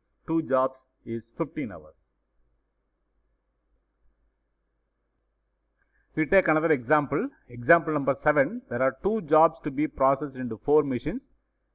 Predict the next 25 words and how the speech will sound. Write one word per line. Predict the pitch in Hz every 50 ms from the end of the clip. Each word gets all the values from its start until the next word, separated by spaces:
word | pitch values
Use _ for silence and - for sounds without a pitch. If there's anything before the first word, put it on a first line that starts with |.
| - -
A, | 131 151
B, | 156 143 151 147
C, | 135 - - 123 117
D. | 113 139 214 277 - _ _ _ _ _ _ _ -
The | - 113
prescribed | - - 151 151 - - - 175 180 180 175 135
technological | - 139 - - 151 147 147 139 139 131 131 117
order | 110 120 127 131 131 131 - - _ - - - - - - -
are | - - 156 160 143 196 247 - _ _ _ _ _ -
job | 113 117 123 131 117
one, | 120 120 123 139 143 131 - _ _ _ _ -
A, | 120 127
B, | 123 117 131 131 123
C, | _ - 117 110
D, | 101 113 170 254 285 - _ _ _ - 85
job | 113 120 123 120 117 110 -
two, | - 151 139 107 - _ _ _ _ _ _ _ _ _ _ _ _ - 98 110
D, | 151 170 180 185
B, | 165 139 135 160 165 165 165 156 123 107 120 123 123
A, | 117
C. | - - - 120 110 - _ _ _ _ _ _ _ _ _ _ _ _ _ -
Processing | - 147 170 170 208 190 180 175 170 151
time | 151 151 156 170 175 151
in | 135 127
hours | 120 123 127 135 156 175 190